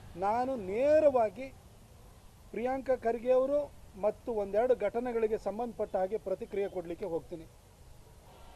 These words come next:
ಸಿದ್ದರಾಮಯ್ಯ ಸಾಹೇಬ್ರು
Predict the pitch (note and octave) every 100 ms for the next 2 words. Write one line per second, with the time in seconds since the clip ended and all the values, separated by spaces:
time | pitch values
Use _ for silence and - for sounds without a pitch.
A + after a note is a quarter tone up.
0 | - - - - - - - - - -
1 | - - - - - B3+ C4+ D#4 D#4+ D#4
2 | - C4+ B3+ D4 D4+